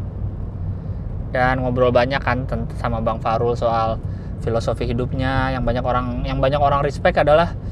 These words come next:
tentang filosofi hidupnya, tentang jualan, tentang persaudaraan, segala macam lah. Tonton sendiri lah lengkapnya. Tidak perlu saya ceritakan lagi.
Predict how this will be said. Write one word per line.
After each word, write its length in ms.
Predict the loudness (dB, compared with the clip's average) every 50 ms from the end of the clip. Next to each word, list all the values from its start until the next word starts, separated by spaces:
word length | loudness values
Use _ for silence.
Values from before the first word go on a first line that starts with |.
| -6 -6 -6 -8 -8 -8 -8 -8
tentang 320 | -6 -4 -4 0 0 0 0 2
filosofi 500 | 2 0 2 2 2 0 2 2 0 0
hidupnya, 480 | 0 0 -2 -2 -2 0 -2 -2 -2
tentang 320 | -2 -4 -4 -2 -2 -2 0
jualan, 560 | 2 4 4 6 6 6 6 6 6 4 2
tentang 240 | 0 -2 -4 -4 -4
persaudaraan, 560 | -4 -2 0 0 2 2 2 2 2 2 0
segala 240 | 2 2 2 2 2
macam 160 | 0 0 0
lah. 120 | -2 0
Tonton 280 | 0 0 0 0 0 0
sendiri 240 | 0 0 0 0 2
lah 160 | 2 2 2
lengkapnya. 400 | 2 0 0 -2 -2 -2 -4 -4 -6 -8 -8 -6 -6 -6 -6 -6 -6 -6 -6 -2 2
Tidak 120 | 4 4 4
perlu 160 | 4 0 0
saya 160 | 0 0 0 0
ceritakan 460 | 0 -2 0 0 -2 -2 -2 -2 -2
lagi. 240 | -4 -4 -6 -6